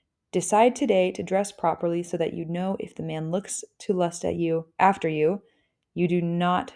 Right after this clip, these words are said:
share in his guilt. You need to pray that God would guide you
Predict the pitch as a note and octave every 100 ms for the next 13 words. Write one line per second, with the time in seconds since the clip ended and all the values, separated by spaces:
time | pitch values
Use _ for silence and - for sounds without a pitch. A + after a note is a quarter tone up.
0 | _ - D#3+ D3 D3 D3 - - - -
1 | _ _ _ _ - F#3 F#3 E3+ - G3
2 | G3 F#3 E3+ D#3+ D#3 D#3+ E3+ F#3 G#3 B3+